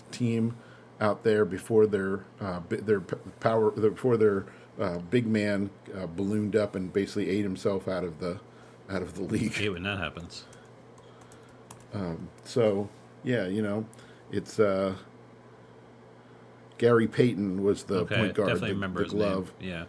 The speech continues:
Speaker 1: Um, and, uh,
Speaker 2: Yeah, defensive players, they don't get all the hype, but, like, you know, like the offensive guys do.
Speaker 1: Right.
Speaker 2: That's for sure.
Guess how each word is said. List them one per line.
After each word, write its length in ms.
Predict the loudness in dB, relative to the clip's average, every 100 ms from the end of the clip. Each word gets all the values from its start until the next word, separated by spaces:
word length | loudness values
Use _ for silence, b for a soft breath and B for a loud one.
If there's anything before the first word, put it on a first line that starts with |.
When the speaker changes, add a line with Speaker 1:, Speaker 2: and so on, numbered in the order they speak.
| -16 -10
Speaker 1:
Um, 300 | -6 -6 -8 -14 -10
and, 320 | -8 -6 -6
uh, 120 | -8 -8 -6
Speaker 2:
Yeah, 100 | -4
defensive 460 | -2 0 0 0 0
players, 340 | 2 4 2
they 80 | -2
don't 140 | -4
get 120 | -4 -4
all 120 | -4
the 120 | -2
hype, 240 | -2 -2
but, 60 | -4
like, 140 | -8 -10 -14 -10
you 100 | -8
know, 200 | -8 -10 -16 -20 B B B B -10
like 140 | -8
the 100 | -4
offensive 460 | -4 -4 -8 -8 -8
guys 280 | -6 -6 -8
do. 240 | -8 -8 -12 -4
Speaker 1:
Right. 160 | -2 -2
Speaker 2:
That's 100 | -4
for 60 | -8
sure. 300 | -10 -10